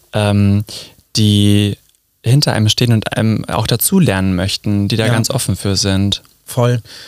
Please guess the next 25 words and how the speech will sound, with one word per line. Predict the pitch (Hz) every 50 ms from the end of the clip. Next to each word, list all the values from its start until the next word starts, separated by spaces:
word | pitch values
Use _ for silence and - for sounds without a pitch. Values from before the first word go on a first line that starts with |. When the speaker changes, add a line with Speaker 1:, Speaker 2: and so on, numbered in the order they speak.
| - - - - -
Speaker 2:
Das, | - 123 - -
äh, | - 117 123 117 120 113
Thema | - 135 127 127
hatte | 127 123
ich | - -
auch | 127 127 -
jetzt | 131 117 -
in | 127 120
Berlin | 113 110 113 120 131 139 147 147 -
zuletzt, | - 139 131 131 139 135 - -
dass | 127 117 113
ich | 110
einfach | 110 107 107
auch | 87 107 -
froh | - - - 123 131 139
bin, | 135 127 120 117 131 143 156 156 - - - - - - _ _ -
äh, | - 113 113 110 113 110 107 - -
wirklich, | - 117 123 113 - 120 113 - - - - _ _ -
das | - 113 -
ist, | - -
glaub | - 123 113
ich, | 113
erzwungen, | - 104 - - - 127 127 135 135
Speaker 1:
Mhm. | 117
Speaker 2:
oder? | 110 120 127 127 147 160